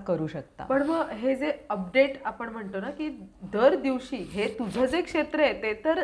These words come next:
Speaker 2: दर दिवशी अपडेट, अ, होतं.
Speaker 1: राईट.
Speaker 2: म्हणजे आज हे तर उद्या ते, असं
Speaker 1: राईट.
Speaker 2: सेम, अ, पठडीबद्ध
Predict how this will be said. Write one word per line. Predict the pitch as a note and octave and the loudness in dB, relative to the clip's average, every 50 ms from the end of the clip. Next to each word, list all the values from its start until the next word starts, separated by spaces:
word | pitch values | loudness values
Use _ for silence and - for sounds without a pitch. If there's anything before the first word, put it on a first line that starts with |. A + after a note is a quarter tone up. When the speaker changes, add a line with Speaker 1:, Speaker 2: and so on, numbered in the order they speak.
| - - | -4 -6
Speaker 2:
दर | A3+ G#3 G3 G3 C4+ C#4+ F4 G4 | -10 -8 4 8 8 8 8 8
दिवशी | - - F4 E4 D#4 - F#4 | 6 4 4 4 2 2 2
अपडेट, | C#4 A#3+ F#3+ F#3+ G3 G#3+ G3+ G3 G3 - - - - - | 0 0 2 0 0 0 0 0 -2 -8 -16 -16 -8 -6
अ, | |
होतं. | F3+ F3 E3+ E3+ E3+ E3 F#3 E3+ - - D3+ C#3+ - - | -4 -4 -2 -4 -2 -4 -4 -6 -4 -6 -6 -6 -6 -8
Speaker 1:
राईट. | A3 G#3+ G3+ - | -6 -6 -4 -2
Speaker 2:
म्हणजे | - G#3+ G3 - | -2 0 0 0
आज | - - - A#3+ A#3+ A#3 | 2 4 4 4 4 2
हे | B3 B3+ B3 A#3 A#3+ | 2 2 4 4 2
तर | A#3+ - B3 A#3 | 0 -2 -4 -4
उद्या | A3+ G#3+ G3 A3 A3 | -4 -2 -2 0 -2
ते, | G#3+ A3 G#3 F#3 | 0 0 0 0
असं | E3 F#3+ G3+ A3 | 2 2 2 2
Speaker 1:
राईट. | C4+ - - | 2 0 0
Speaker 2:
सेम, | - - - C#4+ D4+ D#4+ D#4+ F4+ F4+ | -2 0 2 2 4 2 2 2 0
अ, | D#4+ - - - - B3 B3+ | 0 0 -2 -2 0 2 2
पठडीबद्ध | A#3+ - C4 B3+ C4 C4 C#4 C4 C4+ C#4 - C4+ B3 - G#3 G#3+ D4 | 4 4 4 4 4 2 2 2 2 2 2 2 2 2 0 0 0